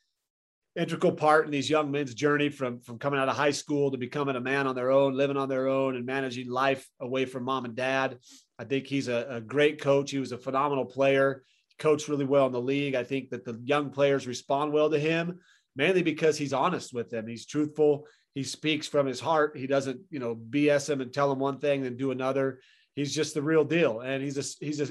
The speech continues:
he's, uh, put together a, a really good coaching staff also. Even though some guys have left recently, they're still getting some good guys back there, some former players back there that can be inspirational for these guys to,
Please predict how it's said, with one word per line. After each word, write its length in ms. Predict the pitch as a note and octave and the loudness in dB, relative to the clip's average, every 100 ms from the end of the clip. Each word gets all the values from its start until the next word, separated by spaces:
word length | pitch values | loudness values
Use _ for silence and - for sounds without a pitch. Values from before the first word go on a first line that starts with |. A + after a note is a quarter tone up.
| - | -6
he's, 360 | C#3+ C#3+ A2+ - D#3 | -2 -2 -4 -10 -10
uh, 300 | C#3+ A#2+ A#2 G#2+ G#2+ _ _ _ | -10 -8 -8 -12 -18 _ _ _
put 120 | F3 | -6
together 500 | E3+ E3+ E3 D#3 C#3+ | -2 0 4 4 4
a, 200 | D3+ - | 0 -10
a 40 | C3+ | -2
really 260 | E3+ F3 | 0 2
good 180 | E3 D3 | 0 0
coaching 340 | D#3 D#3 C3 | 2 2 0
staff 480 | A2+ - D3 C3+ A2 - | -10 -4 -2 -2 -4 -4
also. 520 | C3 C3+ B2 G#2+ G#2 _ _ _ | -4 -2 -6 -10 -12 _ _ _
Even 160 | C#3+ D3+ | -4 0
though 100 | D3 | 0
some 200 | D3 C#3 | 0 -2
guys 260 | D3 D3 B2 | 2 2 0
have 120 | A#2 | -2
left 280 | D3 D3 C#3 | -2 -2 -2
recently, 580 | D3 C#3 C#3 C#3 B2+ - _ _ - | -4 -4 -2 -2 -2 -6 _ _ -10
they're 120 | B2+ | -8
still 280 | - D#3 C#3 | 0 0 2
getting 260 | C#3+ C#3 | 2 0
some 160 | C3+ B2 | -4 -4
good 260 | C#3 B2 | -2 -2
guys 280 | A2+ C3+ C3 | 0 2 2
back 300 | G#2 C3 C3 | 0 -2 0
there, 180 | C3+ B2+ | -2 -2
some 200 | B2 B2 | -4 -6
former 260 | F3 D#3 C#3 | -4 -2 -4
players 440 | C#3+ D#3+ D3+ D3 | 2 6 6 6
back 300 | C3 C3+ C3 | 0 -2 0
there 220 | C3 C3 | -2 0
that 200 | B2+ B2 | -2 -6
can 120 | B2+ | -8
be 140 | A#2 C3+ | -4 -4
inspirational 580 | B2 - C3 B2+ C3 A#2 | -4 -4 -2 -2 -4 -8
for 120 | B2 | -6
these 180 | B2+ G#2+ | -8 -4
guys 360 | C3 B2 - | -2 -2 -4
to, 220 | A#2+ G#2+ | -6 -8